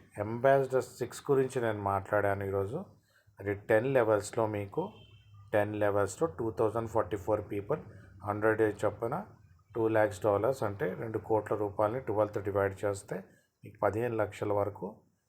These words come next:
మీకు లైఫ్లో ఇయర్లీ ఎప్పుడు ఇయర్కి వస్తుంది, every ఇయర్కి వస్తుంది. Every year two crore ఎవరైతే మీకు అంబాసిడర్ సిక్స్ అవుతారో వాళ్ళు ఇన్కమ్ ఇస్తూనే ఉంటారు మీకు. సేమ్ అంబాసిడర్ సెవెన్ కూడా నెక్స్ట్ వీడియోలో చేస్తాను.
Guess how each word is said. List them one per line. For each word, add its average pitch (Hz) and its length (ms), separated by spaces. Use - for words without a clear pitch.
మీకు 107 340
లైఫ్లో 107 400
ఇయర్లీ 135 340
ఎప్పుడు 110 280
ఇయర్కి 120 300
వస్తుంది, - 300
every 101 340
ఇయర్కి 113 260
వస్తుంది. 101 280
Every 104 260
year 113 180
two 110 160
crore 135 160
ఎవరైతే 104 340
మీకు 104 200
అంబాసిడర్ 104 480
సిక్స్ - 260
అవుతారో 110 320
వాళ్ళు 101 240
ఇన్కమ్ 101 300
ఇస్తూనే 107 340
ఉంటారు 107 400
మీకు. - 180
సేమ్ 107 320
అంబాసిడర్ 104 440
సెవెన్ 101 260
కూడా 180 120
నెక్స్ట్ 98 300
వీడియోలో 101 320
చేస్తాను. - 480